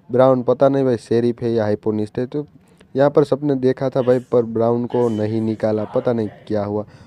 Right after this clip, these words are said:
और एक मीटिंग हो गई यहाँ पर ख़त्म। तो I hope भाई इस मीटिंग के बाद हमें कोई एक आध किल तो मिले, ठीक है? और यहाँ पर और एक राउंड हो चुका है स्टार्ट भाई,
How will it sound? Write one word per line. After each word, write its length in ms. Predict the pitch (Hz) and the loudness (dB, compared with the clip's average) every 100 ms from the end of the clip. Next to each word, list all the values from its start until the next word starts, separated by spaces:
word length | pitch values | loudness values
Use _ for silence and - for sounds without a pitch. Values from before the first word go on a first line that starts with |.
| - - | -14 2
और 240 | 143 156 139 | 6 6 6
एक 220 | 135 123 | 2 0
मीटिंग 400 | 113 120 123 110 | -2 -2 -2 -2
हो 140 | 107 110 | -2 0
गई 140 | 110 | 0
यहाँ 240 | 110 110 | 0 -2
पर 160 | 110 107 | -2 -4
ख़त्म। 380 | - 123 139 135 | -4 -2 0 0
तो 120 | 131 | 2
I 140 | 123 117 | 4 6
hope 240 | 170 151 | 4 6
भाई 220 | 139 139 | 4 4
इस 200 | 147 - | 0 -4
मीटिंग 400 | 143 135 139 139 | -4 -2 0 0
के 120 | 139 139 | 2 2
बाद 360 | 127 127 123 | 4 4 2
हमें 300 | 117 113 123 120 | 0 0 0 0
कोई 300 | - 120 107 - | 0 0 0 -2
एक 240 | 117 113 | -2 0
आध 220 | 113 - - | -4 -4 -4
किल 160 | 110 | -2
तो 180 | 110 113 | 0 -2
मिले, 280 | 101 98 101 | -2 -2 -4
ठीक 260 | 92 104 104 | -6 -8 -4
है? 80 | 139 - - - - _ - | -6 -8 -20 -20 -20 _ -4
और 260 | 139 139 | 2 2
यहाँ 240 | 135 127 127 | 2 0 0
पर 200 | 131 120 | 2 2
और 340 | 120 123 120 | 4 4 4
एक 180 | 117 110 | 2 0
राउंड 260 | 107 107 107 | -2 -2 -4
हो 100 | 104 | -6
चुका 220 | 104 104 | -6 -6
है 60 | |
स्टार्ट 260 | 101 113 107 | -4 -2 -2
भाई, 140 | 107 | -4